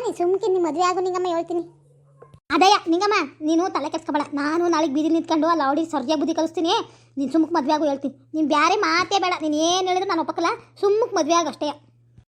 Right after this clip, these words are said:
Speaker 1: ಈಗೇನುವ? ನೀನ್ ಇದೆಲ್ಲ ಹೇಳಿದ್ರು ಏನ್ ಮದ್ವೆ ನಿಲ್ಸಕ್ಕಿಲ್ವೇ? ಏನ್ ಅವನ್ನೇ ಮದ್ವೆ ಆಗ್ಬೇಕಾ ನಾನು?
Speaker 2: ಹ್ಞೂ, ಮತ್ತೆ ನೀನು ಉಲ್ಟಾ ನಿಂತ್ಕೊಂಡು ನನ್ನ ಮದುವೆ ಸಕಲ ಕಣೆ. ಅದು ಯಾವಳು ಏನ್ ಅಂತಾಳೋ ಅನ್ಕೊಳ್ಳಿ, ಅವ್ರು ಏನಾರ ಅನ್ಕೊಳ್ಳಿ, ನನಗೇನಾಗಬೇಕು? ಅನ್ಕೊಳ್ಳೋರು ಯಾರು ಬಂದು ಕೊಡ್ತಾರ, ಮಾಡ್ತಾರ?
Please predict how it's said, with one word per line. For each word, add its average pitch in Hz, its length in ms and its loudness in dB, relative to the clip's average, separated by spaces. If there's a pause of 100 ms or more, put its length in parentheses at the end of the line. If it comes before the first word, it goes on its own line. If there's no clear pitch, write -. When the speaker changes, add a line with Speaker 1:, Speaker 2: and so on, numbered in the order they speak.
Speaker 1:
ಈಗೇನುವ? 571 680 4 (320)
ನೀನ್ 480 220 0
ಇದೆಲ್ಲ 466 240 0 (160)
ಹೇಳಿದ್ರು 554 380 2
ಏನ್ 508 80 0
ಮದ್ವೆ 494 300 0
ನಿಲ್ಸಕ್ಕಿಲ್ವೇ? 494 600 0 (460)
ಏನ್ 427 140 2
ಅವನ್ನೇ 494 220 2
ಮದ್ವೆ 523 300 2
ಆಗ್ಬೇಕಾ 523 400 0
ನಾನು? 453 500 -4 (720)
Speaker 2:
ಹ್ಞೂ, 440 160 6
ಮತ್ತೆ 494 220 2 (160)
ನೀನು 339 220 0
ಉಲ್ಟಾ 440 360 0
ನಿಂತ್ಕೊಂಡು 453 340 2
ನನ್ನ 466 160 2
ಮದುವೆ 349 180 2
ಸಕಲ 320 220 -4
ಕಣೆ. 262 140 -6 (420)
ಅದು 240 160 -4
ಯಾವಳು 330 320 6
ಏನ್ 349 200 2
ಅಂತಾಳೋ 381 240 0
ಅನ್ಕೊಳ್ಳಿ, 311 340 -2 (380)
ಅವ್ರು 233 140 -6
ಏನಾರ 381 360 2
ಅನ್ಕೊಳ್ಳಿ, 349 260 0
ನನಗೇನಾಗಬೇಕು? 381 460 -2
ಅನ್ಕೊಳ್ಳೋರು 359 480 2
ಯಾರು 370 120 0
ಬಂದು 359 120 -2
ಕೊಡ್ತಾರ, 320 320 0
ಮಾಡ್ತಾರ? 392 280 -2